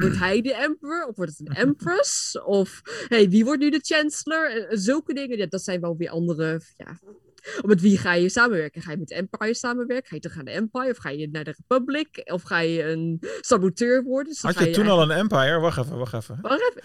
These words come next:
Speaker 1: ja!
Speaker 2: Pa-, Palpatine heeft toch de First Galactic Empire, eh, gefund? Of, eh, mis ik even wat?
Speaker 1: Legends.
Speaker 2: Hot damn.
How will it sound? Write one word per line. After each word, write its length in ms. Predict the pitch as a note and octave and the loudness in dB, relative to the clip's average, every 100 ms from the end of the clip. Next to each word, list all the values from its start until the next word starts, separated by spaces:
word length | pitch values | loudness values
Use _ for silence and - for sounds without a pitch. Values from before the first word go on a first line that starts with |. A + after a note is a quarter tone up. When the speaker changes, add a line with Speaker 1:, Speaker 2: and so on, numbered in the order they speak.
| D4+ | 2
Speaker 1:
ja! 440 | E5 B4+ A3 - | 6 6 6 4
Speaker 2:
Pa-, 180 | - A#4 | 4 2
Palpatine 500 | A#3 B3+ B3+ G3 F#3+ | 4 2 2 -2 2
heeft 140 | F3 E3 | 4 4
toch 140 | F#3 | 2
de 120 | D3+ | 0
First 640 | C#3+ - F#3+ G3 F3+ - - | -2 -2 2 4 4 0 -4
Galactic 580 | C#3+ E3 F3 F3 - D#3+ | 4 6 6 4 0 0
Empire, 800 | - F3+ E3 E3 D#3 D3+ D3 D3 C#3+ C#3 | 2 0 2 4 4 4 4 4 4 4
eh, 60 | C#3 | 2
gefund? 480 | - - D#3 F#3+ | -4 -4 -4 -4
Of, 160 | - D#3 | -8 -4
eh, 160 | E3 D#3+ | 0 0
mis 200 | E3 E3 | -2 -2
ik 80 | |
even 200 | D3+ C3 | -4 -4
wat? 260 | B2 A2 - _ _ _ _ _ _ _ _ _ - | -4 -4 -6 _ _ _ _ _ _ _ _ _ -10
Speaker 1:
Legends. 680 | F#3 G3 G#3+ G#3+ C4 - - _ - - - - - - - - | -2 -2 0 -4 -4 -10 -18 _ 0 2 2 2 0 -4 -8 0
Speaker 2:
Hot 240 | F3+ A4+ | 0 4
damn. 380 | E3+ F3 C#3 | 4 6 4